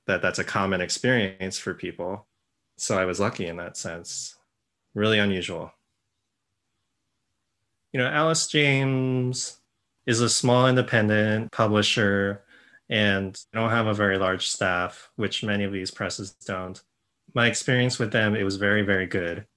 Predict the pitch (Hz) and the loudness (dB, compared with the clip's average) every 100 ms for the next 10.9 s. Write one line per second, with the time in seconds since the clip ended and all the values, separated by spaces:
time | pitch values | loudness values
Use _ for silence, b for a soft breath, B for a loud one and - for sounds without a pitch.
0 | _ _ _ _ _ _ - 113 117 - | _ _ _ _ _ _ -6 -2 0 0
1 | 127 117 110 120 113 110 107 104 104 - | 2 2 0 2 2 2 2 2 -2 -6
2 | _ - 120 113 131 160 175 - 113 113 | _ 0 2 4 4 4 2 0 2 2
3 | 117 120 110 117 107 - 110 107 104 98 | 4 2 0 0 -2 0 0 2 0 0
4 | 95 101 98 - 110 95 92 - - - | -2 -2 -6 -8 -6 -4 -4 -8 -16 -8
5 | - 120 - - - 143 131 120 110 107 | -2 0 0 -2 0 0 2 2 2 2
6 | 104 101 104 98 95 92 92 90 104 _ | 0 -4 -6 -4 -4 -4 -6 -8 -16 _
7 | 101 95 - 104 95 - 98 90 92 90 | -6 -4 -4 -6 -6 -6 -8 -8 -8 -8
8 | - - _ _ _ _ 113 110 110 113 | -12 -20 _ _ _ _ 0 2 4 4
9 | 117 117 113 113 113 113 104 107 107 107 | 2 2 0 -2 -6 -6 -4 -2 -2 -4
10 | - 101 98 104 98 98 95 92 92 | -4 -4 -4 -4 -6 -4 -6 -8 -12